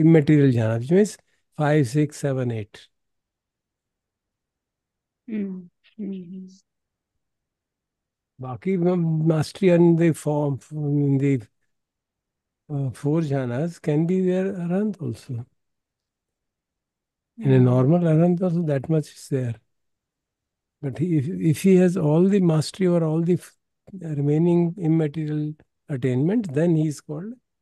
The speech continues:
Speaker 1: liberated by both the ways, because he has a direct experience of the,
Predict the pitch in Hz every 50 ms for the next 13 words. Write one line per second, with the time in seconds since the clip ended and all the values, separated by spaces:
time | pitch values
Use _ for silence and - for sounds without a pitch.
0 | _ _ _ _ - 151 143 127 135 139 139 127 127 147 135 143 151 190 190 156
1 | 127 131 131 131 127 127 120 117 120 135 156 156 165 170 170 180 175 175 185 185
2 | 180 190 185 165 151 143 147 160 185 180 180 175 143 - - - 175 160 151 151
3 | 156 147 143 - 208 240 233 _ _ _ _ _ _ _ _ _ _ _ _ _
4 | _ _ _ _ _ _ - 139 135 143 139 143 139 139 139 143 147